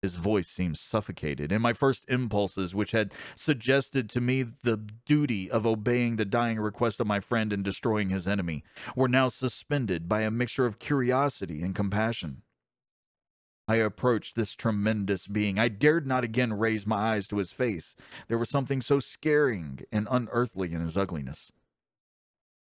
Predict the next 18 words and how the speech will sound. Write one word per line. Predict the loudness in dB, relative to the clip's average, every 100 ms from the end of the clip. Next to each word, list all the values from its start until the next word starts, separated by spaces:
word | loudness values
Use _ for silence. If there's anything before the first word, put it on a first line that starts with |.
| -4
I | -2
attempted | 0 -2 -2 -2 -4
to |
speak, | -6 -2 -2 0
but | -2
the | 0
words | 0 2 2 0
died | -4 -2 0 0
away | 0 0 0 0
on | -2 -2
my | -2
lips. | -2 -4 -6 -20 -20 _ _ _ _ -14 -2
The | 0
monster | 2 2 2 0 0
continued | 0 0 0 0 0
to | 0 2
utter | 2 2
wild | -2 -2 2 4 4 4 2 0 -4